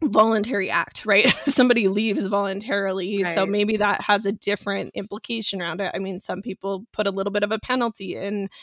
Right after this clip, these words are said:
Speaker 1: for departure because they want to encourage people to stay and work it out and work things through, because that just helps the business. So there definitely can be different verbiages around that, but you wanna make sure that your documents cover that. So that's one way to do it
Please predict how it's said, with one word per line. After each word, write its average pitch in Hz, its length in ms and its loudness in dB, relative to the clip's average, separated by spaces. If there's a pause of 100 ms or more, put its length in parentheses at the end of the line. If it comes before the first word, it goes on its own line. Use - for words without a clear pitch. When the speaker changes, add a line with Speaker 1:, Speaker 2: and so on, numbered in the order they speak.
(200)
Speaker 1:
for 208 160 0
departure - 500 -6
because 214 340 -8
they 196 140 0
want 196 380 -4
to 208 360 0 (260)
encourage 208 1080 0
people 208 280 0
to - 140 -8
stay 214 480 2
and 196 160 -2
work 196 220 -4
it 196 80 -4
out 202 280 0
and 202 140 -2
work 185 160 -8
things - 360 -12
through, 226 240 -2
because 196 260 -6
that 185 160 -4
just - 180 -10
helps - 240 -14
the - 100 -16
business. 190 460 -4 (420)
So 226 160 -2
there 208 140 2
definitely 233 320 -2
can 233 160 -6
be 214 100 -4
different 185 320 -8
verbiages 190 540 -6
around 196 200 -6
that, 202 180 -8 (360)
but 196 120 2
you 220 100 -2
wanna 208 200 0
make 202 200 -6
sure 196 160 -6
that 202 160 -4
your 196 120 -6
documents - 760 -8 (200)
cover 190 340 -2
that. - 340 -6
So 208 480 2 (880)
that's 214 380 0
one 226 300 0
way 214 100 0
to 208 80 -2
do 202 140 -2
it - 120 -4